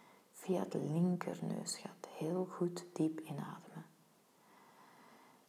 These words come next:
Even pauzeren en terwijl laat je duim los. Je drukt je ringvinger tegen je linkerneusgat en je ademt uit via je rechterneusgat.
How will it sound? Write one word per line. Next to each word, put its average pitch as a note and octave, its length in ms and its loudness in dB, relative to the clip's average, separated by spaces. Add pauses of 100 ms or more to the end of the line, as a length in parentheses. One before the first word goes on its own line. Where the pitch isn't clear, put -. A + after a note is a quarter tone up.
(140)
Even D3+ 360 4
pauzeren G3 680 8
en F3 180 6
terwijl G3+ 720 8
laat F#3 280 6
je D#3 140 8
duim F3+ 360 8
los. - 600 4
Je D#3 160 4
drukt E3+ 320 6
je D3+ 100 6
ringvinger A#3 720 8
tegen G3 280 4
je F#3 80 4
linkerneusgat F3+ 960 4
en E3+ 120 -2
je - 140 -4
ademt E3 480 -2
uit - 200 -2
via - 220 -6
je - 220 -8
rechterneusgat. - 1200 -12